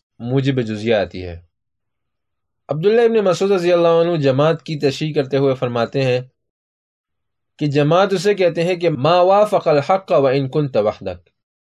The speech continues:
جماعت وہ ہے، سواد اعظم وہ ہے کہ جو حق کے ساتھ موافق ہو، اگرچہ تم اکیلے ہی کیوں نہ ہو۔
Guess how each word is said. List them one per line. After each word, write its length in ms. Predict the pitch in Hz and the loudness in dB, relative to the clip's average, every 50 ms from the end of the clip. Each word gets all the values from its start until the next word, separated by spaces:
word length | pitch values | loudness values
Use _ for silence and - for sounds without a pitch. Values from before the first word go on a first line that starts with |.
| _ _ _ _ | _ _ _ _
جماعت 460 | 123 120 123 139 147 165 180 196 202 196 170 | -8 -2 0 0 2 2 2 2 2 0 -2
وہ 300 | 160 160 175 185 196 190 | -2 0 2 2 2 2
ہے، 220 | 190 185 185 180 180 - _ _ _ _ _ - - - - | 2 2 0 -2 -4 -10 _ _ _ _ _ -20 -14 -6 -2
سواد 380 | 127 120 120 127 127 135 139 | 0 2 2 2 2 2 2
اعظم 440 | 156 151 147 147 147 143 156 147 131 117 | 2 2 2 2 2 2 0 0 -2 0
وہ 220 | 120 135 151 151 | 0 0 2 2
ہے 180 | 147 143 151 143 | 2 2 0 0
کہ 160 | 131 127 117 | -2 -6 -8
جو 180 | 104 113 113 107 | -4 -4 -4 -4
حق 280 | - - 151 147 - | -2 -2 -4 -4 -2
کے 100 | - 131 | -4 -6
ساتھ 320 | - - - 117 120 110 110 | -4 -2 -2 -2 -2 -4 -6
موافق 580 | 107 101 101 101 98 - - 117 - - - | -6 -4 -4 -4 -4 -4 -4 -6 -6 -8 -12
ہو، 100 | 87 82 82 _ _ _ _ _ _ _ _ _ _ _ _ _ _ _ _ _ _ | -16 -16 -18 _ _ _ _ _ _ _ _ _ _ _ _ _ _ _ _ _ _
اگرچہ 380 | - 120 135 156 202 185 160 170 147 135 | -2 -2 0 0 0 0 0 -2 -4 -4
تم 140 | 170 160 | -4 -4
اکیلے 420 | - 117 113 - 127 120 120 127 131 | -4 -6 -6 -4 -4 -2 -2 -2 -2
ہی 100 | 139 135 | -4 -6
کیوں 160 | 131 107 101 | -8 -8 -8
نہ 80 | 98 92 | -8 -8
ہو۔ 180 | 90 90 85 | -10 -12 -14